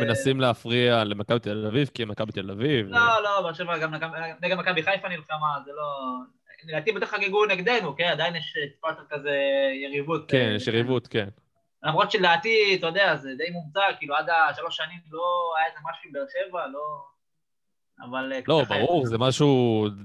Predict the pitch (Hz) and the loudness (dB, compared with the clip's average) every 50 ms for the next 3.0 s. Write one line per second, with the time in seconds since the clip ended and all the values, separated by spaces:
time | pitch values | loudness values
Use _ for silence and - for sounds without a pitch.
0 | 104 101 107 104 - 104 110 110 120 135 143 139 143 143 143 143 147 151 156 - | -8 -6 -4 -2 0 0 0 2 2 2 4 4 4 4 2 2 0 -2 -4 -2
1 | - 165 160 180 160 120 - 110 101 101 104 104 101 101 101 104 104 104 104 101 | -2 -2 0 2 0 0 0 -2 -4 -2 -2 -2 -2 -2 0 2 2 2 2 0
2 | 104 104 - 131 127 127 127 123 117 123 120 127 - - 123 117 - 107 90 _ | -2 -4 -6 -8 -8 -6 -6 -2 -2 0 -2 -2 -4 -4 -4 -2 -2 -2 -2 _